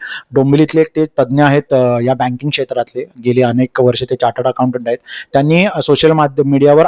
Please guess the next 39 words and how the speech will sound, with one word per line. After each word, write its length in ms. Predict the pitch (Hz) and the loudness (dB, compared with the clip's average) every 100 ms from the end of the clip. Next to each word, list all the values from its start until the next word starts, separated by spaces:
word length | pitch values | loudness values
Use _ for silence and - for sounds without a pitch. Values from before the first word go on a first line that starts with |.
| - | 0
आपल्या 260 | - 156 | 0 2
बँकेच्या 420 | 151 131 120 147 175 | 2 0 -2 0 0
संदर्भामध्ये 600 | 156 147 143 135 127 151 _ _ - | 0 0 0 0 -4 -10 _ _ -2
एक 180 | 156 - | -2 0
पोस्ट 240 | 170 185 180 | 0 2 2
व्हायरल 300 | 151 147 147 | 2 2 0
केली 160 | - 139 | -2 -2
होती. 240 | 131 170 208 - - | -2 -4 -8 -14 -4
आज 160 | 160 165 | -2 0
ती 120 | 214 | 0
मोठ्या 320 | 196 165 190 | 2 2 2
प्रमाणावरती, 800 | 190 190 185 185 180 165 180 185 190 143 | 2 2 4 4 4 2 -6 -8 -6 -4
अ, 40 | |
डोंबिवलीमध्ये 760 | 131 127 127 131 131 131 131 127 | -4 -4 -6 -8 -6 -6 -4 -2
व्हायरल 300 | 117 120 123 | -4 -6 -12
झालेली 260 | 120 113 107 | -16 -18 -20
आहे. 160 | 110 _ - - - - - | -20 _ -20 -20 -20 -20 -2
तर 180 | 147 151 | 2 2
त्यांचे, 580 | 151 147 143 139 - 175 | 2 -2 -2 -6 -2 -2
त्यांनी 280 | 175 156 170 | 0 -2 0
काही 200 | 175 190 | 0 0
प्रश्नचिन्ह 640 | - 156 - 175 175 175 | -2 -4 -4 -8 -6 -4
उभे 220 | 165 147 | 0 0
केले 200 | 156 151 | 0 -2
तुमच्या 360 | 147 143 127 143 | -4 -6 -4 -2
बँकेच्या 540 | 131 120 - 127 135 143 | -2 -6 -14 -4 -2 0
अस्तित्वाविषयी. 680 | 127 - 143 143 120 110 107 _ - - - _ | -2 -4 -2 -2 -2 -6 -10 _ -20 -20 -20 _
तर, 400 | 160 156 165 160 | 4 6 6 6
अ, 40 | 160 | 4
त्यांचा 340 | 151 143 170 | 2 0 0
मूळ 220 | 165 165 | 0 -4
प्रश्न 340 | 170 170 - 170 | -2 -2 -2 -4
असा 260 | 160 165 | -2 0
आहे 160 | 160 160 | 0 -2
की, 300 | - 175 190 180 | -4 -10 -10 -8
अ, 140 | 147 | -8
म्हणजे 240 | 135 139 151 | -6 -2 0
ह्या 160 | 151 | 0
बँकेचे 540 | 151 139 131 147 160 | -2 -8 -8 -6 -6